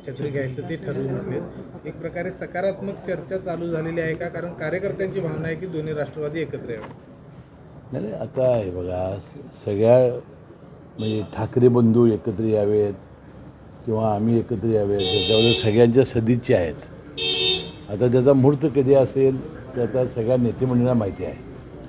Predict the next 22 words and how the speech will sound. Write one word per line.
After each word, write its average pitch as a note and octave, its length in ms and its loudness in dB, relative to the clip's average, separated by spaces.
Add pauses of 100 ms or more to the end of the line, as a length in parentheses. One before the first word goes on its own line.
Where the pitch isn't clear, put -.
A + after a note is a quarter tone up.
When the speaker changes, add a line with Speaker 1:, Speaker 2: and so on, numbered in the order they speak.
(340)
Speaker 2:
आम्हाला C3 320 10
काय D3 100 10
अजून C3+ 260 8
तशी A#2+ 220 -2
कल्पना A2+ 360 2
देण्यात G2+ 260 0
आलेली F#2+ 320 0
नाही. F#2+ 240 0 (840)
आम्हाला A#2 340 6
आमचे A#2 560 4 (100)
श्रेष्ठींच्याकडून A2+ 840 0
काही A2+ 160 0
माहिती G2+ 480 -4 (100)
अजून F#2+ 260 -6
देण्यात F#2 300 -2
आलेली F2+ 340 -4
नाही. G2 160 -4 (720)
योग्य D3+ 280 6
वेळेला D#3+ 280 8
तुम्हाला D#3+ 320 2
लगेच E3 220 4
कळेल. B2 380 6